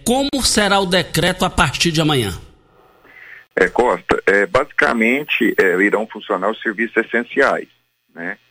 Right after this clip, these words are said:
Speaker 2: É, os mercados, farmácias, é, os serviços essenciais, né? O, as, os unidades de atendimento à saúde.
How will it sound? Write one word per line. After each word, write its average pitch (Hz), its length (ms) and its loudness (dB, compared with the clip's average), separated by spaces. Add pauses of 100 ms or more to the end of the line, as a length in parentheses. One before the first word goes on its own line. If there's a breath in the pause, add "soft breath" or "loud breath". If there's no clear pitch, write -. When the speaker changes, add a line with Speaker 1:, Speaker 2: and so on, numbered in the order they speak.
(500)
Speaker 2:
É, 80 460 -2
os 73 140 -14 (120)
mercados, 117 680 -2 (500)
farmácias, 113 800 -8 (920)
é, 82 340 -6 (200)
os 82 160 -10 (100)
serviços 98 400 -6
essenciais, 98 800 -2
né? 95 160 -8
O, 71 240 -12
as, 76 340 -12 (280)
os 78 340 -16
unidades 82 480 0
de - 60 -4
atendimento 78 640 -10
à - 40 -8
saúde. 90 680 -6